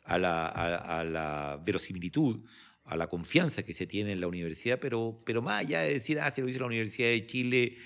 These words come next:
eh, es honesto", o, o una cosa que no tiene otra intencionalidad, que algo que no tiene, no hay, no hay cómo, eh, expresar el sin-, lo significativo que resulta. Pero también lo otro que tú señalabas, que hay un, un afecto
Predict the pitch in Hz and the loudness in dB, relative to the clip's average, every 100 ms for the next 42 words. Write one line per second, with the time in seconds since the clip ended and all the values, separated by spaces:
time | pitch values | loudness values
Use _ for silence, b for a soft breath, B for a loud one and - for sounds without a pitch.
0 | B B - 101 98 98 117 101 107 120 | B B 2 6 6 6 6 6 6 4
1 | 113 - 110 104 98 95 101 98 92 95 | 2 2 2 4 4 2 2 0 0 0
2 | 95 98 101 101 95 92 101 107 107 104 | 0 -2 -4 -4 -6 -4 -2 -2 0 -2
3 | 101 B B B _ 107 101 104 92 98 | -2 B B B _ 2 4 2 2 -2
4 | 90 - 92 87 90 101 110 117 - 80 | -2 -4 -2 -2 2 4 4 2 -2 -2
5 | 92 87 90 80 80 78 - 85 80 78 | 0 -2 -4 -4 -8 -8 -8 -6 -6 -6
6 | 76 - - - - - 69 78 92 95 | -8 -12 -18 -20 -20 -16 -14 -8 -6 -2
7 | 113 101 92 82 80 B B B - 85 | 0 2 0 -2 -6 B B B -8 -2
8 | 87 87 - - 92 - 143 147 110 - | 0 0 -6 -4 -4 4 4 4 2 -2
9 | 87 87 85 - 98 92 - 90 82 92 | -4 -6 -8 -8 -6 -6 -6 -8 -4 -2
10 | 101 107 92 95 139 98 - B B B | 2 2 0 0 -2 -2 -8 B B B
11 | B - - 127 165 165 247 - 165 - | B -4 4 6 6 4 0 2 4 2
12 | 110 - - - - - - 120 135 127 | 0 -4 -6 -6 -6 -4 -4 -2 -2 -2
13 | 127 135 120 110 - - 202 - - 95 | -4 -2 2 0 0 0 0 -2 -2 -2
14 | - | -4